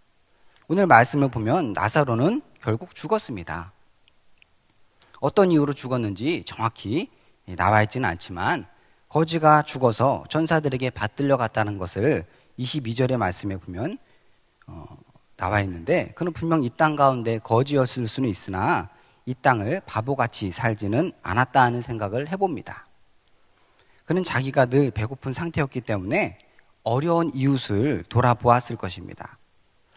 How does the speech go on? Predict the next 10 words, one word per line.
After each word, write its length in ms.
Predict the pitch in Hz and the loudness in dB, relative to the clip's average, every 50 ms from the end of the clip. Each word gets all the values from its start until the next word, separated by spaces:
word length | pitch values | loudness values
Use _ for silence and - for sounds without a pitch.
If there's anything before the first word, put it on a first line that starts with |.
| _ _ _ _ _ - - | _ _ _ _ _ 2 4
개가 260 | 139 139 147 143 156 | 6 8 8 8 6
함께 340 | 170 180 160 - 143 131 - | 6 2 0 0 0 0 2
식사했을 600 | - - - - 180 160 147 139 - - 135 120 | 0 -2 0 4 6 6 6 4 2 -2 -2 -2
정도면 640 | - 117 110 101 98 95 95 95 120 151 151 101 - - - - | -2 -4 -4 -4 -4 -4 -4 -2 -2 -2 -2 -4 -6 -12 -16 -6
다른 400 | - - 117 123 135 139 123 120 | 0 2 4 4 4 2 0 -2
이웃을 600 | 117 123 120 117 - - 107 120 147 120 95 90 | -2 -2 -2 -4 -4 -4 -2 -2 -2 -2 -4 -4
돌아보지 680 | - - 117 117 110 104 98 98 104 - 151 190 185 - | -6 -2 0 0 0 0 -2 -6 -6 -4 -4 -4 -2 -2
않았을 460 | - 98 107 107 113 113 - - 107 92 | -2 0 0 0 0 -2 -4 -6 -8 -6
리 280 | 92 117 165 214 254 - - - _ _ _ | -2 -2 -2 -2 -2 -8 -16 -20 _ _ _
없습니다. 800 | - 92 113 123 - - 196 190 139 98 - - 101 - - | 0 0 0 0 0 -4 -4 -4 -4 -6 -6 -8 -12 -12 -14